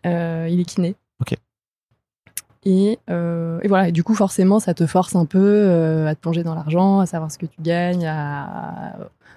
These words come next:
Speaker 1: regarder un peu plus clairement ce que, euh, le coût d'un, enfin, le coût d'un crédit, euh,
Speaker 2: Hmm.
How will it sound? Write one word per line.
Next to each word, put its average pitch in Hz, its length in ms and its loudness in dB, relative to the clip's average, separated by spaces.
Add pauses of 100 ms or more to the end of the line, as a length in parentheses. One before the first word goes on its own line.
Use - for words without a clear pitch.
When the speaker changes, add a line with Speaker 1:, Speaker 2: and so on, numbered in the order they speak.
(180)
Speaker 1:
regarder 185 480 4
un 180 100 2
peu 165 120 -4
plus - 160 -6
clairement 185 640 4
ce - 100 -8
que, 185 420 -2 (140)
euh, 156 100 -4
le 156 100 -4
coût - 180 -12
d'un, 156 280 -4
enfin, 156 160 -6 (160)
le 151 100 -4
coût - 140 -10
d'un 160 160 -4
crédit, 180 540 2
euh, 170 80 0
Speaker 2:
Hmm. 117 160 2